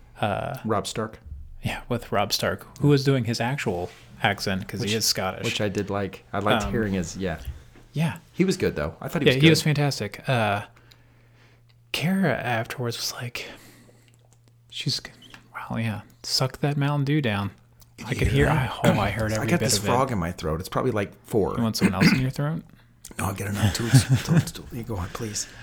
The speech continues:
Speaker 1: Um, after the movie, she was like, she was kind of amazed 'cause, and that I agree with this, like, this is the first time I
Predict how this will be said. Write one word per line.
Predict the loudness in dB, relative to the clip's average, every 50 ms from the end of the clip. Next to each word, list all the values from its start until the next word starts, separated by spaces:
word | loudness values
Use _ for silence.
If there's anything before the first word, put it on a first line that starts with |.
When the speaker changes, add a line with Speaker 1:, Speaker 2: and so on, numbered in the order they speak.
| -12 -4 0
Speaker 1:
Um, | 0 0 0 -2 -4 -8 -10 -12 -18 -18 -18 -20 -20 -20 -20 -20 -20 -20 -20 -16 -14 -14 -12 0 2
after | 2 4 4 2
the | 0
movie, | 2 2 0
she | -2 -2
was | -4 -4 -4
like, | -4 -6 -8 -10 -14 -16 -18 -20 -20 -20 -20 -20 -20 -20 _ _ _ _ _ _ _ _ _ _ _ _ _ _ _ _ _ _ _ -20 _ _ _ _ _
she | -10 -4 -4
was | -4 0
kind | 0 0 2
of | 2
amazed | 2 2 2 2 2 2 0 0 -2 -4
'cause, | -4 -2 -2 -2 -4 -8 -10 -12 -20 _ _ _ _ _ _ _ _ _ _ _ _ _ _ _ _ _ _ _ _ -6 0
and | 2 2 2
that | 2 2
I | 0 0 0 0
agree | -2 -2 -2 -2 0 0 0
with | 0 -2 -4 -6 -2
this, | -2 -2 -2 -2 -2 -2
like, | -2 -2
this | -2 -2 -2
is | -2
the | -4 2
first | 2 2 2 2
time | 0 -2 -2
I | -2 -4 -4 -6 -10